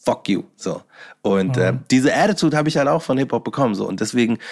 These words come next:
Speaker 1: hat's so auf allen Ebenen meiner Identitätsfindung und Identitätsarbeit auf jeden Fall richtig, richtig, äh, ähm, große Rolle gespielt, so.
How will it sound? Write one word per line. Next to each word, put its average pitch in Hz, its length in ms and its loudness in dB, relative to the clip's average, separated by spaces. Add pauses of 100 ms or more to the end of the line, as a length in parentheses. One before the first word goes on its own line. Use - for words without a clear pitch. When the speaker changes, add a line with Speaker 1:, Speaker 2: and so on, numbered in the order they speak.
(160)
Speaker 1:
hat's - 280 -2
so 110 360 4
auf - 500 -4
allen 131 220 2
Ebenen 131 440 2
meiner 104 260 2
Identitätsfindung 117 1200 2
und 104 120 0
Identitätsarbeit 104 840 -2
auf - 180 -12 (480)
jeden 104 240 2
Fall 98 120 -2
richtig, 117 520 0
richtig, - 400 -6
äh, 92 160 2
ähm, 90 380 -4 (300)
große 92 280 -2
Rolle 87 240 0
gespielt, - 320 -8
so. - 120 -14